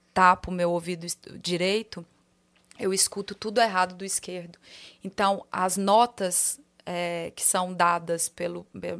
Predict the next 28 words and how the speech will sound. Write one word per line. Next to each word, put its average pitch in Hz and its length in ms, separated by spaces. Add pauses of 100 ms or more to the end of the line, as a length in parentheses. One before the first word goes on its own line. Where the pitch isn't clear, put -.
pelo 180 200
meu 175 180
ouvido 170 420
pro - 200
meu 190 200
cérebro, 190 760 (960)
elas 190 460
são, 190 680
elas 180 240
não 185 140
condizem 196 640
com 208 180
a 202 80
nota 202 300
certa. 175 440
Então, 175 280
num 185 240
dó 190 240
eu 202 120
escuto 190 460
um 180 160
lá, 185 340 (100)
<laughs> - 100
sabe? 220 580 (500)
Um, 190 240 (120)
um 190 280
mi 185 300
bemol. 196 640